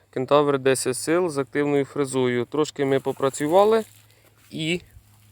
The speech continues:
скошена трава і бур'ян. Є екземпляри набагато потовстіше. Ну, правда, кажу зразу, що воно зелене.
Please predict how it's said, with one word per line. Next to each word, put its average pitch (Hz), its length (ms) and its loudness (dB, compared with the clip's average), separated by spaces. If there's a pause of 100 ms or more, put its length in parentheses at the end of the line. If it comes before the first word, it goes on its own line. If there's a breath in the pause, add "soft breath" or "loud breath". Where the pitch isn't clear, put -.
(1700 soft breath)
скошена 143 920 2 (1000)
трава 143 500 4 (160)
і - 60 -20 (100)
бур'ян. 147 480 -2 (2250)
Є 131 240 -2 (120)
екземпляри 131 720 2
набагато 123 540 0
потовстіше. 151 960 -10 (920)
Ну, 123 100 -8
правда, 156 420 4
кажу 143 300 -4
зразу, 151 340 2
що 139 200 -6
воно 139 240 0
зелене. 123 560 0